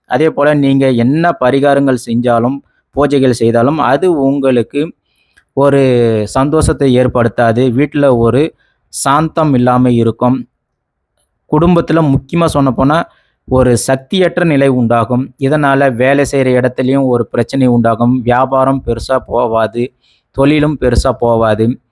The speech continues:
சரி, அப்படி இருக்கும்போது நீங்க கேட்கலாம், "நான் சனீஸ்வர பகவானை ரொம்பவே நான் அதிகமா கும்பிடுவேனே, அப்ப நான் சனீஸ்வர பகவானை கும்பிடலாமா?" அப்படின்னு கேட்கலாம். அதே போல குறிப்பா சொன்னப்போனா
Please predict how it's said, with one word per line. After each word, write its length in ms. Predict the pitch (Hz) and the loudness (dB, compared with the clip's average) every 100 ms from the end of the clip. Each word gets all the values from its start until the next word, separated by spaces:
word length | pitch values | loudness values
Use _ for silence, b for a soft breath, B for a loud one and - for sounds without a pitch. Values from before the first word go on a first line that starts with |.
| _ _ - - | _ _ -20 -18
சரி, 220 | - 165 | -4 0
அப்படி 240 | 156 147 160 | 0 0 0
இருக்கும்போது 580 | 165 180 185 170 165 165 | 0 -2 -2 0 0 0
நீங்க 220 | 160 147 135 | 0 -2 -2
கேட்கலாம், 540 | 147 139 131 117 101 _ _ _ _ _ | -2 -2 -2 -2 -4 _ _ _ _ _
"நான் 240 | 143 156 151 - | -2 0 0 0
சனீஸ்வர 480 | 143 185 190 190 160 | 0 -2 -2 -2 0
பகவானை 400 | 147 135 139 147 | 0 0 0 0
ரொம்பவே 500 | 131 135 147 147 151 | 0 0 0 2 2
நான் 200 | 139 127 | 0 0
அதிகமா 340 | 123 123 131 135 | -2 -4 -2 -4
கும்பிடுவேனே, 580 | - 123 123 117 113 117 101 - - _ | -4 -6 -4 -2 -2 -4 -8 -16 -20 _
அப்ப 220 | - - 135 | -8 -4 -2
நான் 120 | 120 | 0
சனீஸ்வர 380 | 131 147 151 143 | 0 0 0 0
பகவானை 340 | 123 120 123 120 | 0 0 0 0
கும்பிடலாமா?" 540 | 117 117 117 113 113 | -2 0 2 2 0
அப்படின்னு 340 | 104 - 113 131 | -2 0 0 0
கேட்கலாம். 500 | 208 - 113 110 - _ b b b b b _ _ | -4 -4 -4 -4 -6 _ b b b b b _ _
அதே 280 | - 131 165 | -4 0 0
போல 200 | 143 156 170 214 - _ _ _ - | 2 2 2 0 -8 _ _ _ -4
குறிப்பா 300 | 160 185 175 151 | -2 0 -2 0
சொன்னப்போனா 460 | 139 127 131 147 | 0 0 0 0